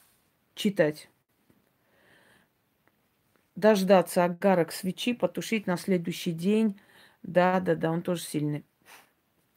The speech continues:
Отнести под дерево с шестью монетами, говорить: «Врагам моим кандалы, а мне избавление». Отвернуться и уйти.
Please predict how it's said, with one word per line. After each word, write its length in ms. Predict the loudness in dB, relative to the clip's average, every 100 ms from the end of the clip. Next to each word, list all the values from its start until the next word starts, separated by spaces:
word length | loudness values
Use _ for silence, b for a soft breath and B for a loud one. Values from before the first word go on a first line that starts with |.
| _ _ _ _ _
Отнести 460 | -6 0 0 0 -6
под 260 | -2 0
дерево 320 | 4 4 4
с 40 | 2
шестью 340 | -2 -2 0
монетами, 500 | 4 6 4 6 4
говорить: 500 | 4 4 4 4 0
«Врагам 380 | 2 4 4 4
моим 280 | 4 2 2
кандалы, 640 | 2 2 4 6 6 4
а 60 | 4
мне 240 | 6 4
избавление». 680 | 4 2 2 2 0 -2 -6
Отвернуться 640 | -10 -4 0 2 2 2
и 40 | -2
уйти. 400 | -2 -6 -8